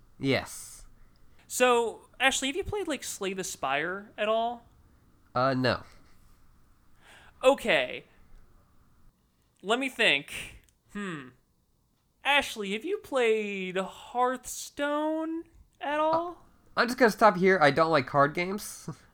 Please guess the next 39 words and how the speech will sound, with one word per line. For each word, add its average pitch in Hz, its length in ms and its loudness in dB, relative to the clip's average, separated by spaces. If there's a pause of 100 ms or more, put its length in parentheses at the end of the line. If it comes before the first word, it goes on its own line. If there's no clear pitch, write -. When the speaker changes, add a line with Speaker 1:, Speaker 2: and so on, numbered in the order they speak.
(140)
Speaker 2:
Oh. 202 480 6 (960)
Oh, 214 140 4
dear. 196 480 4 (500)
Speaker 1:
You 220 140 2
see, 262 200 4
you 220 200 4
kinda 262 320 10
did 196 200 8
a 185 40 4
thing 190 340 4
of 151 140 6
you 151 120 0
picked - 320 0
all 156 300 6
the 156 140 6
genres 147 480 6
I 127 80 6
don't 131 260 4
like. 135 560 0 (720)
Speaker 2:
Well, 349 280 -4
I, - 180 -16 (920)
I 302 60 -8
said 403 320 -8
you 403 100 -8
could 339 160 -8 (140)
say 311 260 -4
if 311 160 -4
any 269 220 -4
of 269 100 -6
them 254 240 -8
were 240 140 -8
not, 233 320 0 (520)
if 214 160 -14
you'd 226 200 -10
rather, 226 260 4
like, 220 340 0
pick 226 200 -6
anything 220 340 -8
else. 226 640 -6